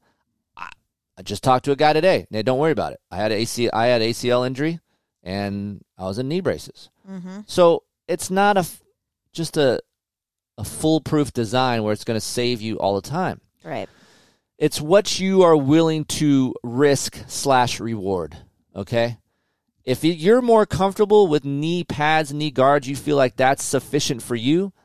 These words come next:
Speaker 1: that's what you do. I'm not here to say you're gonna ride better.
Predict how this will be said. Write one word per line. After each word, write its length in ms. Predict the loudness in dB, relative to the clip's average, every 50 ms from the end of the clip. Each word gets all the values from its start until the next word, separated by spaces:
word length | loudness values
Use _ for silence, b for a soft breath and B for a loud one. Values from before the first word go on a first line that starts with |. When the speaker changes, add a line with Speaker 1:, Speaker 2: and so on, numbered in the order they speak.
| _ _ _
Speaker 1:
that's 380 | -2 0 0 0 0 -2 -2
what 240 | -2 0 0 0 -2
you 100 | -6 -6
do. 220 | -6 -6 -8 -8 -12 _ _ _ _ _ _ _ _
I'm 220 | -4 -2 -2 0
not 180 | 2 0 0 0
here 240 | 0 0 0 2 2
to 80 | 0
say 500 | -2 -2 0 2 2 4 2 2 0 -4 -8 _ _ _ _ _ _ _ _ _
you're 180 | _ 0 2 4
gonna 240 | 4 4 4 2 0
ride 380 | 0 0 2 2 2 0 2
better. 380 | 2 2 2 4 2 0 -2 -4